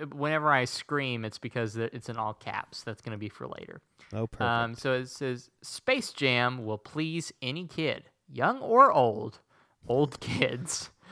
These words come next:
Speaker 2: I love
Speaker 1: Uh,
Speaker 2: old kids.
Speaker 1: <laughs> I'm just an old kid <laughs> at heart, little girl.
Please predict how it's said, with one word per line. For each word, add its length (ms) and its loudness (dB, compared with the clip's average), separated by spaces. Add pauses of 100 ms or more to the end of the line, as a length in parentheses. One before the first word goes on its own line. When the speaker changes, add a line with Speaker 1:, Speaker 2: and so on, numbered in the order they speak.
(160)
Speaker 2:
I 120 0
love 240 4
Speaker 1:
Uh, 200 6
Speaker 2:
old 80 0
kids. 480 -4 (220)
Speaker 1:
<laughs> 640 4 (1300)
I'm 260 10
just 220 -4
an 140 0
old 260 2
kid 460 0
<laughs> 20 0
at 840 4
heart, 340 6
little 260 2
girl. 500 4